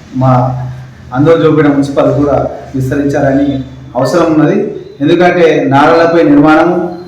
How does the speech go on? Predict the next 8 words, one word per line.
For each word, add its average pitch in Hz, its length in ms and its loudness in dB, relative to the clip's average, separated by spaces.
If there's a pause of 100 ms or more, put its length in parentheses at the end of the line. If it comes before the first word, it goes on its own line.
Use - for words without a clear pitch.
(240)
ఇక్కడ 151 360 2
ఉన్న 160 240 4
ఆందోళ్ 170 600 2
చెరువు 156 460 2 (220)
సుమారు 170 260 2
మూడు 170 160 2
వందల 165 200 0
ఎకరాలకు 165 680 0